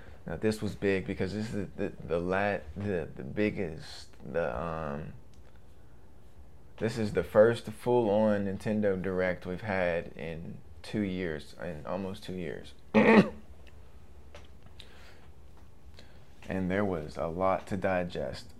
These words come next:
about it. Um, so they started off with, um, Fire Emblem Engage. Um,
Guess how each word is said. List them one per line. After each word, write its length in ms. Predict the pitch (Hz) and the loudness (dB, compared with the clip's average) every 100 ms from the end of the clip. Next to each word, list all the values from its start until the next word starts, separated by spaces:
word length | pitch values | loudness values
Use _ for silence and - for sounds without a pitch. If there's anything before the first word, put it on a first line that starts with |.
| - | -10
about 320 | - 64 62 | -6 -6 -6
it. 120 | 58 - - - - - - - - | -8 -14 -18 -18 -18 -18 -18 -18 -12
Um, 560 | 95 92 82 73 73 107 - - - - - - - - - - - | -8 -6 -6 -8 -10 -14 -16 -18 -18 -18 -18 -18 -18 -18 -18 -18 -6
so 60 | 95 | -2
they 160 | 95 | -2
started 400 | 87 90 101 104 | -2 -2 -2 -2
off 280 | 92 85 - | -4 -6 -8
with, 200 | 87 85 - | -8 -8 -8
um, 580 | 73 92 73 71 65 - - - - - - - - - - | -6 -4 -6 -8 -10 -12 -16 -18 -18 -18 -18 -18 -18 -18 -16
Fire 440 | - 73 87 85 | -2 0 0 -2
Emblem 520 | 58 90 90 90 82 - | -4 -6 -6 -6 -8 -8
Engage. 840 | 85 85 80 85 95 101 - - - - - - - - - - - - | -8 -6 -4 -4 -4 -8 -12 -14 -16 -18 -18 -18 -18 -18 -18 -16 -14 -12
Um, 680 | - 87 98 95 85 90 107 | -8 -4 -4 -4 -4 -8 -10